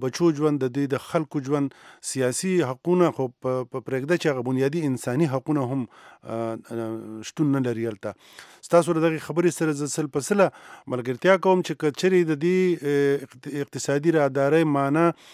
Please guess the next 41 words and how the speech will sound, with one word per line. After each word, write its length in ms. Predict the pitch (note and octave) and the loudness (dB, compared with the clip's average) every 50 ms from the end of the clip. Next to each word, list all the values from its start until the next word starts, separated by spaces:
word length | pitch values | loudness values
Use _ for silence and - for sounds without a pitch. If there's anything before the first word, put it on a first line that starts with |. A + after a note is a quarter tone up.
| - - - - - - - - | -20 -20 -20 -20 -20 -12 -6 -2
او 160 | A#2+ B2+ C3 | 0 0 0
د 180 | B2+ C#3 C3 B2 C3+ | 0 -2 -4 -2 -2
دې، 380 | D#3+ E3+ E3+ E3+ E3+ E3 E3 - | -2 0 0 0 0 0 -2 -2
آه، 300 | C3+ C3+ C3+ C3 C3 B2+ | -2 0 0 0 0 -2
مقصد 540 | B2+ B2+ B2+ B2+ - - - F#3+ F3 D#3 D#3 D#3+ D#3+ D#3 D3 - _ _ _ - C3 B2 B2+ | -2 -2 -2 -4 -4 -2 0 0 0 2 2 2 2 2 0 -2 _ _ _ -20 -12 -6 -2
د 0 | C3+ C3+ C3+ C3 C3 - - | 0 0 0 0 -2 -4 -6
خلکو 380 | - - F#3+ F#3+ E3+ - D#3 C#3 | -2 0 0 0 0 -2 -4 -4
ترقي 380 | - C#3+ C3 C3 - - F#3+ | -2 -2 -2 -2 -4 -2 -2
وي، 200 | F3+ F3 F3 E3 | 0 2 4 4
نو 280 | D#3+ D#3+ D3 D3 D3 C#3+ B2+ - _ _ _ - - | 4 4 4 4 2 0 -2 -6 _ _ _ -14 -12
د 20 | C3 - | -6 -2
ټولو 200 | E3 D#3+ D#3 D3 | -2 0 2 2
نه 80 | C#3+ C#3+ | 0 2
مخکې 320 | E3 F3 - - - D#3 | 0 0 -2 -4 -6 -8
په 100 | B2 - - | -8 -6 -4
کار 200 | - C#3+ C#3 C3+ B2+ | -2 0 0 0 0
ده 180 | B2+ C3 B2+ - _ - - - - _ | -2 -4 -4 -6 _ -20 -20 -20 -20 _
چې 120 | - - C3 B2 B2 B2 A2 | -10 -6 -2 -2 -2 -2 -4
د 20 | A2+ A2+ - | -6 -10 -8
قبایلي 300 | - A2 A#2 B2 C3+ C#3 | -8 -6 -6 -6 -6 -6
سیمو 280 | B2 - C#3+ C#3 B2 A2 | -8 -8 -6 -6 -6 -6
ته 100 | - G#2+ | -8 -10
په 100 | - A2 | -12 -10
دې 140 | A2 A2+ G#2+ - | -10 -10 -10 -10
کې 120 | - A2 A2+ B2 _ _ _ _ _ _ _ _ _ _ | -10 -12 -12 -12 _ _ _ _ _ _ _ _ _ _
پام، 360 | - F3 E3+ C3+ A2+ G#2 G2+ - _ - | 0 2 2 2 0 -4 -8 -12 _ -14
آه، 200 | G#2+ G2+ G#2 G#2 A2 A2+ | -14 -12 -12 -12 -12 -14
وکړی 220 | A#2 - - A2+ | -14 -12 -10 -10
شي. 180 | G#2 - - G#2+ - - - - - - | -10 -10 -12 -16 -16 -18 -20 -20 -10 -6
او 80 | A2+ B2 | -4 2
دغه 240 | C3+ E3+ F3+ F3+ F#3 | 6 6 8 8 8
غوښتنه 520 | D#3+ D#3+ E3 - - - F#3 F#3 F3+ F3+ E3+ - - - - - - - - | 8 6 4 4 4 4 4 6 6 4 2 0 -8 -20 -20 -20 -20 -16 -14
چې 80 | D3+ - | -6 0
کوم 160 | - F3+ F3+ | 2 2 2
د 60 | E3 | 2
قبایلي 400 | D#3+ F3 D#3+ C#3+ C#3+ D3 D3+ D#3+ | 2 2 2 4 4 4 4 2
سیمې 500 | D3 - - - - F#3 F3+ F3+ F3 E3+ E3 D3+ | 0 -2 -4 -4 -2 0 2 4 4 4 4 2
د 40 | D3 | 0
خلکو 500 | - - - - G3+ G3 F3+ - F3+ E3+ | -2 -2 0 2 4 4 4 4 4 6
ده، 220 | E3+ F#3 F#3 F3+ - - - _ _ _ _ _ - | 8 8 8 6 4 -4 -20 _ _ _ _ _ -6
نو 400 | C#3+ D3 D3+ D#3 D#3 D#3 D#3 | -2 0 2 2 2 2 0